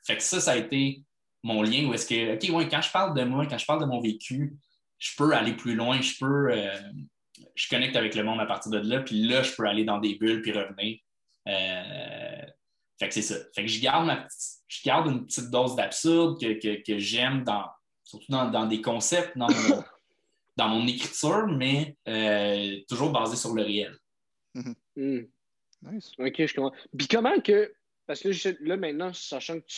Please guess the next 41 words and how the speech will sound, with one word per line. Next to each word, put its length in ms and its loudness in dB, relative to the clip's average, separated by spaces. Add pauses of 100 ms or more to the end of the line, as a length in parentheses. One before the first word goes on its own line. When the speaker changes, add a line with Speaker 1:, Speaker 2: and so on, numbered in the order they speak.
Speaker 2:
fais 140 -6
ça, 260 -4
que 80 -14
tu 120 -16
te 100 -20
pars 240 2
des, 360 -4 (440)
d'une 260 2
émotion, 600 0 (640)
avant, 360 4
Speaker 1:
Ouais. 60 0
Speaker 2:
c'est 160 -10
que 60 -20
t'étais 220 -4
totalement 480 -2
détaché 460 -6
de 160 -6
ça, 180 -4
mettons, 280 -6
tu 100 -8
faisais 260 4
juste 280 -2
prendre, 280 -2
euh, 200 -2 (600)
cette 200 -4
semaine, 460 0
je 160 -8
vais 160 2
rire 240 4
de, 220 2
des 200 0
autobus, 500 0
mettons, 300 -2
pour 160 -8
reprendre 300 -6
cet 80 -8
exemple-là. 420 0 (120)
Speaker 1:
Euh, 260 0
cent 240 2
pour 120 -4
cent. 220 0